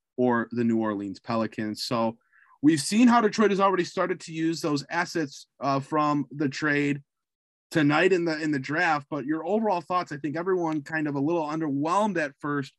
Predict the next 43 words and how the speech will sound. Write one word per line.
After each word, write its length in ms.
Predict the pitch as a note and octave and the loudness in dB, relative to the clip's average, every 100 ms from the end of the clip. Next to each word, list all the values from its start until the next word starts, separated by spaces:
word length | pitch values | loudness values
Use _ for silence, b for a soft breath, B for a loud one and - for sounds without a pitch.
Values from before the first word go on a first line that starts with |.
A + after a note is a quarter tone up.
| b b _ | b b _
by 140 | D3+ D3 | 2 4
the 100 | C#3 | 4
Jeremy 360 | C3 C#3 C3+ | 4 2 2
Grant 280 | A#2+ C3+ B2+ | 0 -2 -2
trade, 260 | - C#3 C3 | -2 -2 -2
but 120 | A#2 | -2
what 180 | C3+ C#3 | -2 -2
has 240 | C#3 B2+ | -4 -6
followed 460 | - D#3+ F3 D#3+ C#3+ | -2 2 2 0 -2
here 360 | D3 D3 C#3 - _ _ _ _ | -2 -2 -2 -8 _ _ _ _
this 400 | A#2 D3 E3+ - - | -2 0 2 0 -10
evening, 400 | - F#3+ G#3+ D#3+ | -6 0 2 2
this 220 | C#3+ D#3 D3 | 0 0 -2
night, 320 | E3 D3 - _ C3+ | -2 -2 -6 _ -4
uh, 60 | |
as 340 | C#3 C#3+ C#3+ C#3+ | -2 0 0 2
we 160 | D#3 | 2
continue 640 | C#3+ D3+ C#3 - A3 A3 | 2 -4 -4 2 2 2
to 100 | D#3+ | 0
record 400 | C#3+ B2+ D3 C#3+ | -6 -8 -4 -2
and 100 | C3+ | 0
information 580 | C3+ B2+ C3+ B2+ B2 A#2 | -2 -4 -4 -4 -6 -8
comes 260 | - B2 A#2 | -6 -4 -2
out, 220 | A#2+ A2+ - _ _ - | -2 -2 -8 _ _ -16
uh, 60 | |
certainly 380 | G#2 E3+ D#3 D#3+ | -10 -6 0 0
makes 240 | D3+ C#3+ C#3+ | 2 0 -2
it 40 | |
a 60 | C#3 | 0
little 160 | E3 | -2
bit 120 | F3+ | -4
more 200 | E3 E3 | -4 -4
clear 320 | C#3+ - D3 B2+ | -4 -2 0 0
as 80 | - | -4
to 60 | |
why 140 | C3 A#2+ | -6 -6
Detroit 320 | A#2 C#3 B2 | -6 -4 -2
maybe 180 | A#2+ A#2+ | 0 0
made 220 | A#2+ A#2 | 0 -2
the 40 | |
move 200 | A2+ A2+ | -2 -2
they 100 | A#2 | -4
did. 260 | G2+ G2+ | -6 -6